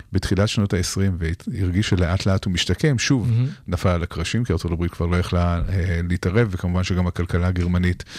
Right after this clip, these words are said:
Speaker 1: אה, קרסה יחד עם הכלכלה האמריקאית,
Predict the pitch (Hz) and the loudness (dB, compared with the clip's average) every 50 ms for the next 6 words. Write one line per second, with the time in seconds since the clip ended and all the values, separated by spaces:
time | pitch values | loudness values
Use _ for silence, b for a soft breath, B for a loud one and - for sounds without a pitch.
0 | B B B B B - 90 87 85 - - 82 85 - - 98 90 90 90 90 | B B B B B 0 2 2 2 2 0 0 0 0 2 2 2 4 2 0
1 | 85 - 92 87 92 87 90 87 87 85 - - 90 - - 87 87 87 87 90 | 0 -2 -2 -2 -2 -2 0 -2 -2 -2 -2 -4 -2 0 0 0 0 0 0 0
2 | 92 92 92 95 95 92 92 95 95 95 95 - - 160 156 143 127 - | -2 -2 0 0 0 0 0 0 0 0 0 2 2 2 2 0 -2 -6